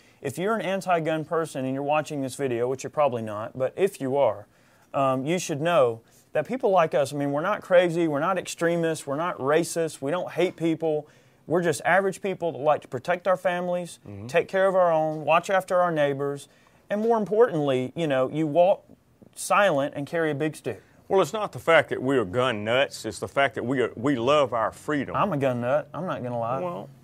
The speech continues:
Speaker 2: I know, but you're, you're a gun enthusiast. But the thing about it is, folks, we love our freedom, and we
Speaker 1: Mm-hmm.
Speaker 2: don't like somebody infringing on that.
Speaker 1: Right.
Speaker 2: And I'm a very open-minded person. I don't care what somebody does as long as it doesn't affect somebody else's rights.
Speaker 1: Right.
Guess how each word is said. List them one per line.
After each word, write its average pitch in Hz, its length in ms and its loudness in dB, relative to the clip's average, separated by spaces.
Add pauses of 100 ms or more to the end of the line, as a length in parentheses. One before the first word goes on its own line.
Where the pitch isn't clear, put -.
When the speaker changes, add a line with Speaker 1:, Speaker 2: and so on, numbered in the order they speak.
(240)
Speaker 2:
I 175 100 -2
know, 131 220 2
but 123 160 -2
you're, 165 420 2
you're 175 160 4
a 143 40 2
gun 135 200 2
enthusiast. 101 380 -4 (320)
But 139 140 0
the 131 80 -8
thing 180 180 2
about 147 240 6
it 151 80 2
is, 135 100 0
folks, 110 360 -2
we 131 180 0
love 139 260 4
our 113 160 4
freedom, 143 520 -2 (220)
and 101 120 -6
we 160 80 2
Speaker 1:
Mm-hmm. 185 120 2
Speaker 2:
don't 143 80 -2
like 139 200 0
somebody 123 420 0
infringing 95 580 -6
on 85 180 -14
that. 76 220 -16 (380)
Speaker 1:
Right. 139 140 0
Speaker 2:
And 113 80 2
I'm 151 160 6
a 123 60 2
very 135 220 8
open-minded 123 640 2
person. 139 340 0
I 131 100 4
don't 147 160 -4
care 131 160 2
what 117 220 0
somebody 135 400 0
does 120 300 2
as 95 100 -8
long 110 180 -2
as 101 80 -8
it 101 100 -4
doesn't 110 200 0
affect - 300 -4
somebody 117 420 -4
else's 101 300 -6
rights. 107 640 -4
Speaker 1:
Right. 135 200 0